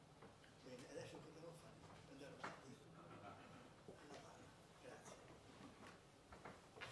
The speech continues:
Bene,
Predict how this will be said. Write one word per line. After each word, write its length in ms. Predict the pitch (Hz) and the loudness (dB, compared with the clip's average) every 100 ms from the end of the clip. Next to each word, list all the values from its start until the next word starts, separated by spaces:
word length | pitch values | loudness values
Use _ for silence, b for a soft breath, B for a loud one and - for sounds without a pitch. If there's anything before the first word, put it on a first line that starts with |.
| - - - - - - - - - - - - - - - - B B B B B - | 6 2 -4 -4 -4 -6 -6 -6 -6 -6 -6 2 8 8 8 0 B B B B B 12
Bene, 320 | 175 160 | 12 12